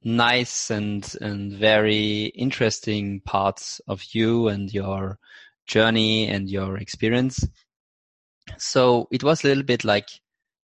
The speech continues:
finding yourself and being more, like you said a, a lot of times, conscious with yourself. And you want to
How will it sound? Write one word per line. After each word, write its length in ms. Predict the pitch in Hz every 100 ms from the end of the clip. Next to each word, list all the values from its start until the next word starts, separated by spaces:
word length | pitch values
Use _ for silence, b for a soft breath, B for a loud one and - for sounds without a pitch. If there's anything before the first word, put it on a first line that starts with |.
| _ _ _ _ _
finding 640 | - - 113 110 120 123
yourself 1000 | 117 110 - - 120 117 113 117 - -
and 300 | 98 95 95 - -
being 440 | 107 107 110 107
more, 540 | 104 101 107 107 107 - _ _ -
like 260 | 101 -
you 200 | 110 104
said 320 | 104 110 101
a, 120 | 101 -
a 80 | 104
lot 200 | 101 101
of 120 | 104
times, 300 | - 104 104 - -
conscious 640 | 113 113 - 131 - - _
with 160 | 120 117
yourself. 500 | 113 127 135 - - _ B B B B B _ -
And 560 | 123 117 113 113 110 - - b b -
you 120 | 127
want 260 | 143 143 143
to 680 | 139 127 123 120 120 113